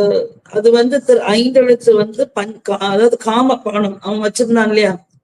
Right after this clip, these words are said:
மன்மதன். அதாகவும் பிருத்திவி முதலான பூதங்களாகவும்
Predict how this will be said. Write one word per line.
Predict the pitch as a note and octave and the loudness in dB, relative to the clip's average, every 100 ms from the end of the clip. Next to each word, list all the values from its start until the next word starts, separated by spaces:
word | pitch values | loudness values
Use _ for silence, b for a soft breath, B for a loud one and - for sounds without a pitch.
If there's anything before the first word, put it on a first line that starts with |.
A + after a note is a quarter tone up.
| - | -6
மன்மதன். | G3+ A3 G3+ F#3+ F#3 _ _ _ _ _ _ _ _ _ _ _ _ _ _ - | -2 0 0 -2 -8 _ _ _ _ _ _ _ _ _ _ _ _ _ _ -6
அதாகவும் | F#3+ A3 A3+ G3+ G3+ B3+ - | -2 0 2 0 0 -2 -2
பிருத்திவி | B3+ - C4+ C4+ B3 | -4 -2 -4 0 2
முதலான | A3 A3+ A3 A3 G#3 G3+ | 2 2 2 0 -2 0
பூதங்களாகவும் | A3+ A#3 A#3 G#3+ G3+ F#3 F3 F3+ B3 | 2 2 0 2 0 0 -4 -4 -4